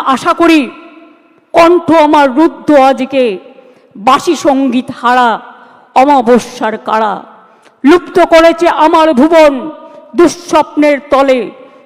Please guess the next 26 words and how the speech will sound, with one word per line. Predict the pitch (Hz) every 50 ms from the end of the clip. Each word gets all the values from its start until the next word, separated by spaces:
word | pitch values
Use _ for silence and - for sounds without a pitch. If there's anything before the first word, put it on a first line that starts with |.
| _ _ -
তাই | - 262 311 330
তো | - - 294
তোমায় | - - 285 254 262 254 247 240 226
শুধাই | - - 302 254 269 269 262 240 240 359 -
অশ্রু | 320 311 - - - 277 247 214
জলে। | 208 220 226 233 233 226 196 170 - - _ - _ _ _ _ _ _ _ -
যাহারা | 190 170 262 233 233 311 285 262 254 254
তোমার | - 277 240 247 233 233 233 226
বিছাইছে | 226 269 - - - 240 226 240 220 - 269 220
বায়ু, | 185 214 220 220 233 277 302 330 349 320 - - - - - - - -
নিভাইছে | 208 226 277 285 262 269 285 330 277 262 254 - 277 254
তব | - 247 233 214 233 214 - 180 202
আলো, | 233 240 226 220 185 - - - - - _ _ _ _ _ _
তুমি | - 226 254 262 320
কি | 311 302 - -
তাদের | 233 214 208 214 208 190 185 -
ক্ষমা | - - 233 233 214 190
করিয়াছ? | - - 220 202 208 202 202 190 190 - - 294 320 339 302 - - - - - - - - - -
তুমি | 254 262 277 320 311
কি | 302 269 233
বেসেছ | 170 185 180 - - 247 - 220 185 -
ভালো? | 202 190 220 254 359 440 - - - - - - _ _ _ _ _ _ _ _ _ -
আমরা | 220 262 294 302 320 311 -
সরকারের | - - 285 285 277 285 302 294 294 285 294 311
পক্ষ | 294 302 - 339 302 294
থেকে | 294 294 302 311